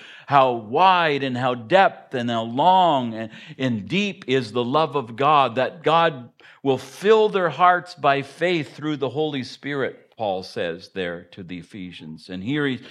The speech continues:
saying the same thing to the Romans, that God's love would be poured into their hearts through the Holy Spirit. It's spiritual in nature.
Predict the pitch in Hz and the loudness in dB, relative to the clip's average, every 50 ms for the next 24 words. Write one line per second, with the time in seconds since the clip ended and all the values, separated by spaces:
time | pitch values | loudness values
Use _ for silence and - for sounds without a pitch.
0 | - _ _ - 151 143 143 139 131 123 131 - 156 139 143 139 123 - - 147 | -20 _ _ -4 -2 -2 -2 -2 -4 -6 -6 -6 -4 -2 -2 -4 -6 -6 -4 -4
1 | 143 139 131 113 123 113 120 110 117 131 139 139 131 120 110 104 95 87 117 110 | -4 -4 -6 -8 -8 -8 -8 -6 -4 -4 -4 -4 -4 -4 -6 -8 -6 -2 -4 -4
2 | - - 98 123 127 151 156 160 156 123 113 120 120 127 139 156 160 143 135 131 | -4 -4 -4 0 2 2 2 2 0 -2 -6 -8 -4 0 2 2 2 2 -2 -4
3 | 113 110 123 117 - - - _ _ _ - - 180 196 220 220 214 226 220 202 | -4 -4 -8 -8 -8 -16 -20 _ _ _ -6 -2 2 4 4 4 2 0 -4 -4
4 | 190 202 196 190 170 139 127 135 135 131 123 104 - - - _ _ _ _ _ | -6 -6 -4 -4 -6 -2 0 2 2 2 2 0 -6 -14 -16 _ _ _ _ _
5 | _ _ - - - - 139 160 175 170 151 127 113 107 104 98 - _ _ _ | _ _ -20 -20 -20 -18 -10 -4 -2 -2 -2 -2 -4 -4 -6 -10 -14 _ _ _
6 | _ _ _ _ _ _ _ 117 123 113 120 135 135 131 131 120 123 - _ 139 | _ _ _ _ _ _ _ -6 -4 -2 0 -2 -2 -2 -4 -8 -8 -10 _ -6
7 | 139 127 107 95 98 110 110 - - - - - _ _ 151 160 160 151 135 117 | -6 -4 -4 -4 -6 -6 -8 -10 -16 -18 -18 -20 _ _ -4 -2 -2 -2 -2 -4
8 | - - 127 113 113 117 113 113 120 120 123 120 123 - - - 98 87 87 | -6 -8 -8 -6 -6 -4 -4 -4 -4 -4 -4 -6 -8 -12 -14 -12 -12 -12 -12